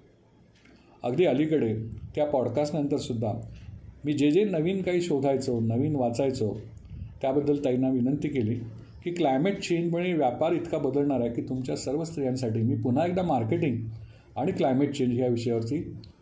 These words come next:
एखादं तरी सत्र घेईन. त्याने माझ्या विनंतीला मान देऊन दीड वर्षापूर्वी तसे सत्रही नियोजन केले होते. त्या स्वतः थोड्या वेळ थांबल्या होत्या आणि <clears throat> या सगळ्यातून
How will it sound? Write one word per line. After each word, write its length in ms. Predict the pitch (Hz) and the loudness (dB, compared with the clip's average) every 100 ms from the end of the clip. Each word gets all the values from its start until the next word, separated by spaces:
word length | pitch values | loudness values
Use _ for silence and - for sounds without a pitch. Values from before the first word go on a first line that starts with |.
| _ _ _ - - - - - - - _ _ _ - - | _ _ _ -20 -20 -20 -20 -20 -20 -20 _ _ _ -14 -6
एखादं 320 | 135 156 185 175 | 0 2 4 2
तरी 100 | 165 | 2
सत्र 340 | 160 - 127 | 0 0 2
घेईन. 380 | 117 117 98 - - | 2 2 0 -4 -4
त्याने 160 | 139 147 | 0 2
माझ्या 240 | 123 135 | 2 2
विनंतीला 480 | 131 131 147 143 127 | 2 2 0 0 0
मान 280 | 117 131 120 | 0 0 0
देऊन 220 | 113 107 - - - - - 131 | 0 -2 -6 -18 -20 -20 -8 0
दीड 140 | 147 | 2
वर्षापूर्वी 520 | 135 - 113 113 117 113 - | 2 2 0 0 0 -2 -4
तसे 220 | 120 151 | -4 -2
सत्रही 680 | 143 120 127 127 170 208 - - - - - - - - - | 0 -2 0 2 2 0 -4 -14 -18 -20 -20 -20 -20 -20 -4
नियोजन 440 | 120 127 131 139 | 0 2 2 0
केले 260 | 123 127 131 | 2 2 4
होते. 280 | 131 123 127 - - - | 2 0 -4 -6 -10 -4
त्या 100 | 139 | 0
स्वतः 300 | 139 120 151 | 0 2 0
थोड्या 240 | 147 131 131 | 0 0 2
वेळ 100 | 135 | 0
थांबल्या 380 | - 113 147 139 | -2 -2 2 2
होत्या 540 | 113 110 113 - - - - 117 | 0 -2 -4 -8 -14 -16 -12 -4
आणि 240 | 123 143 - - | 0 0 -2 -6
<clears throat> 200 | 202 170 | -2 2
या 100 | 147 | 2
सगळ्यातून 640 | 143 117 147 170 107 113 | 2 2 2 2 0 -2